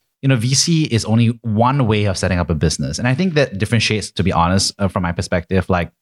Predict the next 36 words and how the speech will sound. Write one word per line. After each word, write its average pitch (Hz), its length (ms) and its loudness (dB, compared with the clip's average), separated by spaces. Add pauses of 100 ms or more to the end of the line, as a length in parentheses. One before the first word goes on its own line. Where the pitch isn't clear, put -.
(180)
good 214 180 2
V 135 140 0
Cs 104 280 -2
who 107 80 0
are 92 280 0 (240)
picking 107 680 0
and 92 340 -2
obviously 90 600 0
sourcing 95 560 0
V 85 160 0
C - 200 -2 (120)
deals 101 720 0
and 87 340 -2
startups 95 640 -2
and 85 100 -2
investing 90 440 0
in 87 120 2
them 80 320 0
and 78 100 -6
being 90 200 0
a - 20 -2
good 87 180 -2 (300)
picker. 85 460 -2 (360)
But 117 100 -2
I 135 40 -2
think 208 180 2
the 139 80 2
great 107 600 -2 (260)
human 127 500 0
V 98 220 0
Cs 95 420 2 (120)
are 90 180 -2
very, 101 880 0 (100)
I 156 60 -2
think, 190 100 -2
humble 160 760 -2